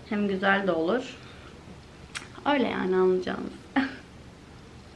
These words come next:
Küçük tencerelerimin içi hep dolu. O yüzden, e, orta boy tenceremi çıkardım. Çorbayı onun içinde yapıyorum. Zaten biraz fazla yapmak istemiştim biz de yeriz diye.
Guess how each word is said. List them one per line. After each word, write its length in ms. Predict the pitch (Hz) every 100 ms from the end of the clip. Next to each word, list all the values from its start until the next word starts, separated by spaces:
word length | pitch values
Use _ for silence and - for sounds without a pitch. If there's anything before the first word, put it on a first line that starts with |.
| - - - - - - - - - - - - - - - - - - - - - - -
Küçük 400 | 294 277 294 -
tencerelerimin 840 | 294 277 277 277 277 269 277 277
içi 280 | 294 - 294
hep 380 | 285 285 - -
dolu. 360 | 233 247 285 269
O 60 | 226
yüzden, 440 | 233 247 254 262
e, 200 | 202 208
orta 340 | 214 214 247
boy 160 | 220 220
tenceremi 540 | 226 214 214 214 220
çıkardım. 480 | 233 - 214 202 277
Çorbayı 420 | 269 233 214 240
onun 140 | 240 240
içinde 240 | - 233
yapıyorum. 340 | 233 190 214 -
Zaten 300 | 247 269 262
biraz 220 | 262 262
fazla 280 | 247 240 247
yapmak 300 | 226 - 196
istemiştim 600 | - 196 196 - 202 190
biz 160 | 196
de 60 | 196
yeriz 320 | 196 190 185
diye. 220 | 226 294